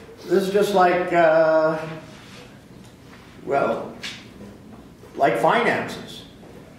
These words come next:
You're walking down the street with eighty dollars and someone steals you.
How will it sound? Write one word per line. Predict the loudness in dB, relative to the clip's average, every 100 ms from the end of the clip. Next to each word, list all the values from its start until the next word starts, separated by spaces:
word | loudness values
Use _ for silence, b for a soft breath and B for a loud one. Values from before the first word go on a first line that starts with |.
| -20 -20 -8
You're | 0 2
walking | 4 4 4 4
down | 4 4
the | 0
street | 2 4 6
with | 6 6
eighty | 4 4 4
dollars | 4 4 4 2 2
and | 0 -2
someone | 0 0 2 0
steals | -2 -2 2 2 4
you. | 2 2 -2